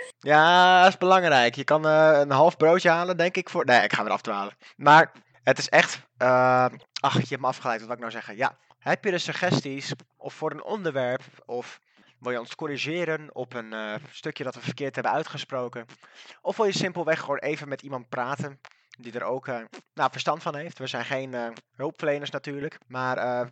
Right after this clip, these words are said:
dan mag, ja, geen mentale hulpverleners, hè? Ik snap dat je wond kan afplakken, maar je hebt je papiertje nog niet. Alleen je probeert.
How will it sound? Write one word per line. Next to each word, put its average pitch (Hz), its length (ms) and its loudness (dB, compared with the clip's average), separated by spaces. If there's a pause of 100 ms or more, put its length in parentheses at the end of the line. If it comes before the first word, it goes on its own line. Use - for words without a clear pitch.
(360)
dan 147 180 -2
mag, 151 220 2
ja, 127 320 0 (460)
geen 139 200 0
mentale 120 440 0
hulpverleners, 131 760 -4
hè? 117 160 -6
Ik 135 100 -8
snap 131 160 -10
dat 127 80 -18
je 120 120 -6
wond 127 180 -8
kan 143 120 -6
afplakken, 139 500 -4
maar 127 200 -10 (140)
je 151 80 -8
hebt 151 120 -2
je 147 60 -20
papiertje 185 400 -8
nog 135 120 -6
niet. 110 260 -16
Alleen 135 160 -4
je 147 60 -4
probeert. 107 560 -12